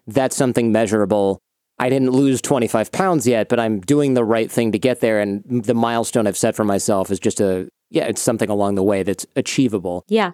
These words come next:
Speaker 1: and keeping me motivated."
Speaker 2: Though another thing that's interesting from the motivation research is that framing our goals at, in terms of approach language versus avoidance language can actually be more motivating. So you had given in this example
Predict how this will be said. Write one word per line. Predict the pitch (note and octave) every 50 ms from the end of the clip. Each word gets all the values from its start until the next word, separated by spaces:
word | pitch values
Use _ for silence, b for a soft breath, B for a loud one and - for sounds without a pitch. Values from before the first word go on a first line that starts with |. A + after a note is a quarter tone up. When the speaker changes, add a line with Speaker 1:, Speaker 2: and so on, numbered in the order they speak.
| _
Speaker 1:
and | - A#2+ A#2 -
keeping | - C3 B2+ A#2 A2+ G#2+
me | G2+ G2
motivated." | G2 G2+ F#2+ F#2 F2+ F2+ F2 E2+ F2+ - _ _ -
Speaker 2:
Though | G#3+ B3 B3
another | A#3 A#3+ C4 E4+ E4 C#4+
thing | - C4+
that's | A3+ G#3+ - G#3
interesting | G3+ G#3 G#3 - A3 G3
from | - -
the | F#3+ F#3
motivation | F#3 F#3 F3+ F3 F3+ G3+ G3+ - G#3+ F#3
research | E3+ E3+ E3+ - - E3+ D#3+ D#3+ - -
is | F#3 F3+ -
that | - F3 E3+ E3+ - _ _ _ -
framing | - - A#3 A3+ A#3 A#3+ B3 B3 A3
our | G3+ F#3
goals | F3+ - F3+ F3 F3 F3 E3+ E3+ E3+ - - -
at, | F3+ E3+ E3+ D#3+ -
in | - F#3 E3+
terms | - - G3 F3+ F3 -
of | E3+ -
approach | E3 D3+ - - - - G3+ F3+ G3 G3+ - - A3+
language | G#3+ A3 A3 G#3+ A#3 A3+ G#3+ -
versus | - F#3 F3+ F3 - F3+ D#3
avoidance | E3+ D#3 C#3+ E3 D#3+ E3 E3+ G3+ G#3+ G#3 -
language | G#3+ G#3+ G#3+ G#3+ A3 G#3 -
can | - G3
actually | F#3 F3 - - E3
be | F3+ F3
more | E3 E3 E3+ E3
motivating. | E3 E3 D#3+ E3 E3+ F#3+ G3+ G3+ A#3 A#3+ B3
So | B3 - F#3
you | F#3 F3+ F#3+
had | G3 G3 -
given | G3 F3+ F#3 F3+
in | F3+
this | F3 - -
example | F3 D3+ - E3+ E3 - - E3 D#3+ D#3 D#3